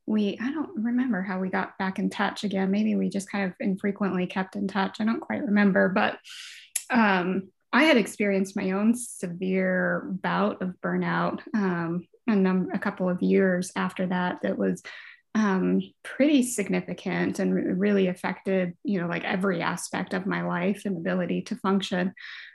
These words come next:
Um, and you had reached out to Heidi and she was able to, to help me some, but we were also talking about it. Well, she helped me a lot, but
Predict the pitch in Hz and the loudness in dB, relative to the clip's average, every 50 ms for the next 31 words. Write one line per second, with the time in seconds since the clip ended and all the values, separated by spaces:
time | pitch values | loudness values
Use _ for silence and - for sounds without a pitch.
0 | _ - 220 214 208 190 185 180 185 180 190 190 190 - - _ _ - 233 220 | _ 2 4 6 6 6 6 4 4 4 2 2 2 0 -4 _ _ 2 2 4
1 | 214 190 190 185 185 185 180 185 - - - - 277 220 202 190 - 208 196 190 | 4 4 2 2 2 0 0 0 -2 -4 -6 -4 -2 -2 -2 0 -2 -2 0 0
2 | 196 202 196 196 - - 190 185 208 202 - 196 - 202 185 185 190 185 185 196 | 0 0 0 -2 -4 -4 -4 -4 -6 -6 -8 -6 -2 -2 -2 0 0 0 2 2
3 | 190 196 196 - - 202 190 180 175 180 180 185 180 180 - _ _ _ _ _ | 2 0 -2 -4 -4 -2 -2 -2 -2 -2 -2 -2 -4 -4 -8 _ _ _ _ _
4 | _ _ _ _ _ _ - - - 247 262 302 262 233 214 208 202 - - - | _ _ _ _ _ _ -8 -6 0 2 4 6 6 6 6 4 2 0 -4 -2
5 | - 269 262 247 247 226 214 214 - 220 214 202 202 196 - - - - - 220 | 0 2 4 4 4 2 2 0 0 0 2 2 2 2 0 -2 -6 -6 -6 -4
6 | 214 - 269 294 277 240 226 214 208 - 311 339 302 247 233 208 208 202 226 226 | -4 -2 -2 -2 0 0 0 0 0 0 2 2 4 2 2 2 0 -2 -2 -2
7 | 220 220 208 214 214 214 - 240 254 240 - 247 226 214 202 202 202 - - 214 | -2 -2 -2 -2 -2 -2 -4 -4 -6 -6 -6 -4 -4 -2 -2 -4 -4 -6 -10 -14
8 | - - - 294 392 - - 262 220 208 202 190 190 196 185 180 185 190 196 - | -10 -8 -8 -8 -8 -2 0 2 2 4 4 2 4 4 4 4 4 2 2 0
9 | 196 190 - 220 214 220 - - 180 170 165 185 190 180 180 - 233 220 208 196 | -2 -2 -2 -2 -4 -4 -4 -4 -4 -2 -2 0 0 0 0 -2 -2 -2 -2 -2
10 | - | -2